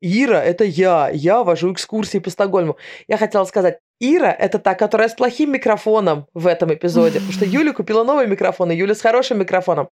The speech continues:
Speaker 1: Но я потом подумала, если кто-то придет новенький слушатель и услышит, что одна дура с плохим микрофоном, он выключит нафиг. Поэтому я
Speaker 2: <laughs>
Speaker 1: решила это не
Speaker 2: Конечно.
Speaker 1: говорить.
Speaker 2: Мы теперь конкурируем с людьми, которые в студиях сидят подкастных.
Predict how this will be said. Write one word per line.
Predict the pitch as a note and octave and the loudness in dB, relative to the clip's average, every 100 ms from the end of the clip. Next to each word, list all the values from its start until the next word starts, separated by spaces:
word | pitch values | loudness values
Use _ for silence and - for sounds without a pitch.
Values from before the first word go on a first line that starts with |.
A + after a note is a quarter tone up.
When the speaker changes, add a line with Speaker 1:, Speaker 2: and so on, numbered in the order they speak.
| _ | _
Speaker 1:
Но | G#3+ | 0
я | A#3 | 2
потом | B3 | 2
подумала, | A#3+ A3+ B3 A3+ | 2 2 2 0
если | A3 | 0
кто-то | A3+ A#3+ | -2 0
придет | A3 G#3 G#3 | -2 -2 0
новенький | A3 E4+ G4+ C4 | 0 0 0 -2
слушатель | A#3 A#3 G#3 G3 F3 | -2 -4 -4 -2 -2
и | |
услышит, | F#3+ A3+ A3 | -2 -4 -6
что | - G3+ | -4 0
одна | F#3 F#3+ G3 | 0 0 0
дура | F3+ G#3 F#3+ | 0 0 -2
с | |
плохим | - F#3+ G#3+ F#3 | -2 -4 -4 -4
микрофоном, | F3+ G3 B3+ E4 A3 | -2 0 0 0 0
он | A3 | 0
выключит | A3 G#3+ F3 D#3+ - | 0 -4 -4 -8 -6
нафиг. | D3 C#3 - | -6 -4 0
Поэтому | D4+ C4 G#3+ G#3+ | 2 2 0 -2
я | G3+ - F#3+ D#4 D#4 C#4 - | 0 4 4 4 4 0 0
Speaker 2:
<laughs> | |
Speaker 1:
решила | A#3 C#4+ - F#4 F#4+ | 0 2 2 2 4
это | C#4 F4+ | 2 4
не | |
Speaker 2:
Конечно. | D4+ D4+ C#4+ D4 | 4 6 6 4
Speaker 1:
говорить. | B3+ G#3+ G#3 _ | 2 0 -4 _
Speaker 2:
Мы | G#3 A3 | -4 -2
теперь | B3 B3+ A#3 A#3+ | 0 0 -2 0
конкурируем | A#3+ A3+ A#3+ A#3+ A3 G3+ | -2 -2 -2 0 0 -2
с | A3+ | -6
людьми, | A3 A#3+ B3 | -2 -2 0
которые | G#3 G#3+ A3 | -2 -2 -4
в | |
студиях | - C4 C4+ A3+ F#3+ | -4 -4 0 0 -2
сидят | - F#3+ E3+ - | -6 -4 -4 -4
подкастных. | F3+ - D#3+ D#3 E3 D3+ - | -8 -2 -2 -2 -8 -10 -12